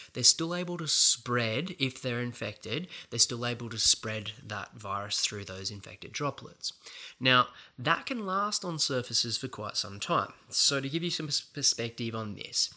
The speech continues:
it's been found that it can last on cardboard for twenty-four hours.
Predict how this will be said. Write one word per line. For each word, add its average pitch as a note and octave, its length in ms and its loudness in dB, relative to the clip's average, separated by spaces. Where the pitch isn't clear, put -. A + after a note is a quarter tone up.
it's C#3+ 180 -2
been D3 240 2
found E3+ 420 0
that E3+ 80 0
it - 120 -8
can B2+ 240 -2
last A#2 480 0
on G#2+ 240 -6
cardboard C3+ 580 0
for - 140 -10
twenty-four A2 600 -6
hours. B2+ 540 -4